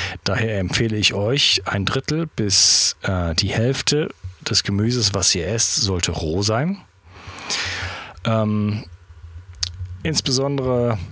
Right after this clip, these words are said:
ja, alles, was so, was man so in den, was man sich so vorstellen kann, in den Salat zu tun, sollte da auch hinein und, ähm, äh, roh gegessen werden. Dann bekommt ihr, kommt ihr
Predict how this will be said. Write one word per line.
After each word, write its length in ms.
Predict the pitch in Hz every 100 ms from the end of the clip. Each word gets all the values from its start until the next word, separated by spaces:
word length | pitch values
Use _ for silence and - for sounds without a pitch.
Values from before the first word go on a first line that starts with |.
| - -
ja, 180 | 107 98
alles, 300 | 127 151 -
was 160 | 131
so, 160 | - 120 104
was 280 | 92 127 -
man 120 | 110
so 100 | 123
in 140 | 113
den, 300 | 110 107 120
was 160 | 110 -
man 80 | 110
sich 140 | 107
so 100 | 113
vorstellen 580 | - 135 147 - 120 113
kann, 180 | - 113
in 160 | 107
den 200 | 107 92
Salat 380 | 92 82 85 113
zu 120 | -
tun, 440 | - 135 143 190 190 92 117
sollte 380 | - 107 98 101
da 140 | 95
auch 340 | 90 90 90 92
hinein 540 | - 95 87 92 131 180
und, 360 | 107 98 - -
ähm, 440 | 107 98 92 90 92 - - - - -
äh, 80 | -
roh 380 | 95 87 82 95
gegessen 480 | 95 78 73 - 69
werden. 300 | 67 76 78
Dann 220 | 98 113
bekommt 400 | 113 - 117 131
ihr, 60 | -
kommt 260 | 110 113
ihr 300 | 107 95 92